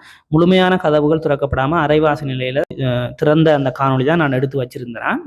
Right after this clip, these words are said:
அதுவே பாருங்க எந்த அளவு வேகமா தண்ணி வருதுன்னு சொல்லி. ஏன் இந்த மூன்று கலிங்கல் தொகுதியும் வந்து பாத்தீங்கன்னு சொன்னா, குறிப்பா வந்து வேகமாக அடித்து வரப்படுகின்ற நீர் வந்து இந்த ஒவ்வொரு கலிங்கல் தொகுதியிலையும் வந்து விழுந்து விழுந்து வரும்போது அதனுடைய வேகம் வந்து கொஞ்சம் குறைவா இருக்கும். அந்த வேகத்தை கட்டுப்படுத்தி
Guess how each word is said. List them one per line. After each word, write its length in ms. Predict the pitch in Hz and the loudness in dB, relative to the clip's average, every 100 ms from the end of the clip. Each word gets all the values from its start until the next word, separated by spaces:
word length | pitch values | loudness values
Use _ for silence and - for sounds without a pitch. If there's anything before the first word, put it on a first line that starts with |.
| - | -8
அதுவே 400 | 117 123 151 226 | -6 0 2 2
பாருங்க 380 | 233 175 156 147 | 2 0 2 0
எந்த 160 | 131 135 | -2 0
அளவு 180 | 131 127 | 0 0
வேகமா 280 | 131 131 123 | -2 -2 -4
தண்ணி 280 | 120 120 | -8 -6
வருதுன்னு 400 | 117 113 113 110 | -6 -8 -10 -14
சொல்லி. 220 | - 147 262 - _ _ _ _ 190 | -4 0 0 -2 _ _ _ _ 0
ஏன் 200 | 247 254 | 2 2
இந்த 160 | 220 | 0
மூன்று 300 | 175 202 226 | 2 2 2
கலிங்கல் 400 | 220 175 180 180 | 0 0 2 0
தொகுதியும் 360 | 175 160 156 156 | 0 0 2 0
வந்து 160 | 151 151 | 0 -2
பாத்தீங்கன்னு 420 | 127 127 120 135 | -4 -6 -10 -8
சொன்னா, 160 | 156 226 - | -4 -4 -4
குறிப்பா 340 | 151 151 160 156 | -2 0 2 2
வந்து 240 | 151 185 196 | 2 2 2
வேகமாக 800 | 147 185 196 190 175 170 202 190 | 2 2 4 2 0 -2 -2 0
அடித்து 360 | 190 147 160 160 | 0 -2 -6 -2
வரப்படுகின்ற 640 | 156 151 147 143 139 143 | 0 0 0 -2 -2 -2
நீர் 320 | 131 139 151 143 | 0 2 2 0
வந்து 260 | 131 151 | -2 0
இந்த 220 | 214 151 139 | 0 2 4
ஒவ்வொரு 280 | 143 185 185 | 4 2 0
கலிங்கல் 460 | 135 143 175 180 | 0 0 2 0
தொகுதியிலையும் 520 | 170 151 147 143 143 135 | 0 -2 0 0 0 0
வந்து 200 | 143 156 | -2 0
விழுந்து 340 | 160 180 175 | 4 4 4
விழுந்து 300 | 151 151 151 | 4 2 2
வரும்போது 460 | 139 131 131 123 143 151 | 0 -2 -4 -2 0 0
அதனுடைய 320 | 135 131 127 135 | 0 -2 -4 0
வேகம் 340 | 170 175 156 | 2 2 -2
வந்து 220 | 143 - - | -4 -8 -12
கொஞ்சம் 260 | 131 127 - | -12 -12 -2
குறைவா 320 | 151 160 143 | 2 4 2
இருக்கும். 260 | 123 - | -2 -8
அந்த 140 | 117 120 | -8 0
வேகத்தை 300 | 147 147 151 | 2 2 -2
கட்டுப்படுத்தி 680 | 147 143 165 156 143 143 | -4 -6 -4 -2 -2 0